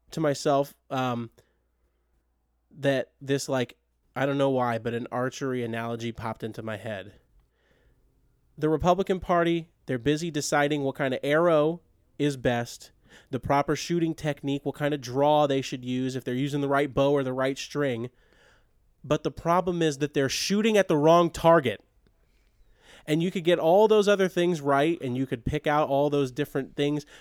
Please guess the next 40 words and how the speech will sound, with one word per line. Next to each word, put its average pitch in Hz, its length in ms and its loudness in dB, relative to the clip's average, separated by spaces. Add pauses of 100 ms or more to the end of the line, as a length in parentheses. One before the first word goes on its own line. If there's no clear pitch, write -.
(120)
but 151 260 2 (320)
not, 180 220 0 (160)
I 175 80 -6
mean, 156 320 0
the, 147 100 0
the 135 180 -4
best 156 280 0
way 165 100 2
to 156 100 2
run, 143 360 4
the 120 80 -2
best 143 260 0
way 156 140 0
to 143 80 -2
do 151 200 0
this, 131 220 -2
focus 170 460 2
group 160 340 -2
this 147 180 -2
saying, 127 640 0 (280)
or 143 80 0
something 165 320 0
like 151 160 2
that. 160 240 4 (200)
But 160 340 2
at 160 120 0
the 165 140 4
end 190 100 4
of 190 60 0
the 170 80 -4
day, 160 220 2
w-, 143 180 -6
i-, 156 180 -4
if 156 140 -4
you're 139 80 -2
shooting 180 340 0
at 165 60 0
the 156 100 0
wrong 143 260 2
target, 143 520 -2